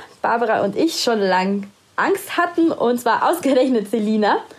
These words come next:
hat von Christophs Intrigen gehört.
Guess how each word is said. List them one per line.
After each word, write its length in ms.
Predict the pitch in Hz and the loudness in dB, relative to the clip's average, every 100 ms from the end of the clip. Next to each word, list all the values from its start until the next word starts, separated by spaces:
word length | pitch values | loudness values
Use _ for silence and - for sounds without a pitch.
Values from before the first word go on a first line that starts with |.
| - | -6
hat 200 | - 165 | -2 -2
von 300 | - 208 202 | 0 -2 -2
Christophs 580 | - 262 262 247 240 - | -2 -2 0 0 0 -2
Intrigen 560 | 220 202 190 170 170 - | -4 0 0 0 -2 0
gehört. 400 | 180 180 247 | 2 4 2